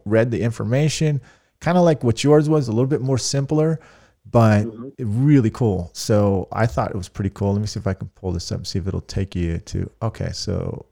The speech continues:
Speaker 1: let me go.
Speaker 2: Yeah,
Speaker 1: Can,
Speaker 2: I
Speaker 1: you guys
Speaker 2: think
Speaker 1: can't
Speaker 2: that's
Speaker 1: see
Speaker 2: cool.
Speaker 1: that, right? You can't see that screen where I'm at. You just see the main page. Is that right?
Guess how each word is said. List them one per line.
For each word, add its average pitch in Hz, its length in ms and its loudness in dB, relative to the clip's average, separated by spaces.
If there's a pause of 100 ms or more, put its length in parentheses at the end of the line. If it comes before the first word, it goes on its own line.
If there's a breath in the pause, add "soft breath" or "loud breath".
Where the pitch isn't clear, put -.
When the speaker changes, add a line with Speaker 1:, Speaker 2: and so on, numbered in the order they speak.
(260)
Speaker 1:
let - 160 -20
me 92 160 -10
go. 85 600 -6 (1120)
Speaker 2:
Yeah, 120 180 2
Speaker 1:
Can, 131 80 4
Speaker 2:
I - 20 6
Speaker 1:
you 151 80 4
guys 156 160 6
Speaker 2:
think - 60 0
Speaker 1:
can't 139 80 4
Speaker 2:
that's 123 100 0
Speaker 1:
see 139 140 4
Speaker 2:
cool. - 100 8
Speaker 1:
that, 87 60 -2
right? 110 220 4
You 120 120 -2
can't 135 200 0
see - 120 -2
that 98 120 2
screen 98 260 -2
where 90 100 0
I'm 87 100 0
at. 90 160 0
You 95 80 -4
just 90 160 -4
see - 100 -4
the 90 80 0
main 90 280 -2
page. 98 260 -2 (300)
Is - 60 -18
that 92 140 -6
right? 104 220 -2